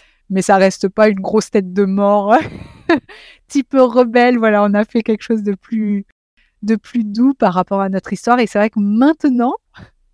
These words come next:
j'ai, j'entendais à l'époque, « Oui, tu verras, quand t'en fais, feras un, t'auras envie d'en faire d'autres. » Je me disais, « Non, non, non, non, non, non. » Et c'est vrai que, euh, bah, du coup, oui, ça donne envie, euh.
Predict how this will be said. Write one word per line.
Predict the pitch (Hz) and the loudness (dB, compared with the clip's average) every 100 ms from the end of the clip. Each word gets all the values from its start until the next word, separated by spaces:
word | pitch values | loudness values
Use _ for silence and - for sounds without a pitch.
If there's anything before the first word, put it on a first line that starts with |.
| _ 226 | _ -2
j'ai, | 240 240 - | 0 0 -4
j'entendais | 240 233 254 285 | -2 0 0 0
à | |
l'époque, « | 240 220 247 - _ _ _ _ _ | 0 -2 -4 -4 _ _ _ _ _
Oui, | 202 233 262 | -4 0 0
tu | - 196 | -2 -4
verras, | 208 208 254 | 0 2 2
quand | 240 202 | 0 -4
t'en | 202 | -6
fais, | - - 220 | -6 -6 -6
feras | - 220 202 202 - - | -4 -4 -2 -2 -4 -4
un, | 233 254 302 - _ - | 0 0 -2 -6 _ -4
t'auras | 233 214 | 0 0
envie | 220 240 | 0 -2
d'en | 233 202 | -2 0
faire | 220 208 | 2 2
d'autres. » | 208 196 - _ _ - _ _ _ _ _ _ _ _ | 0 -6 -12 _ _ -20 _ _ _ _ _ _ _ _
Je | - | -4
me | 240 | 0
disais, « | 226 240 | 0 0
Non, | 220 220 208 | 0 0 0
non, | 202 202 | 0 0
non, | 240 | -2
non, | 190 175 | -2 -6
non, | 180 | -8
non. » | 175 185 - _ - - 190 - | -6 -6 -8 _ -18 -18 -18 -2
Et | 370 | 0
c'est | - 254 | 0 -4
vrai | 214 220 359 | 0 0 0
que, | - 330 370 320 254 220 214 208 | 0 0 0 0 0 0 -2 -2
euh, | |
bah, | 202 202 | -2 -2
du | 196 | -4
coup, | 190 247 262 | -8 -6 -4
oui, | 233 | -2
ça | - 190 | -2 -2
donne | 196 196 | -2 -2
envie, | 196 208 220 | -2 0 0
euh. | 180 | -2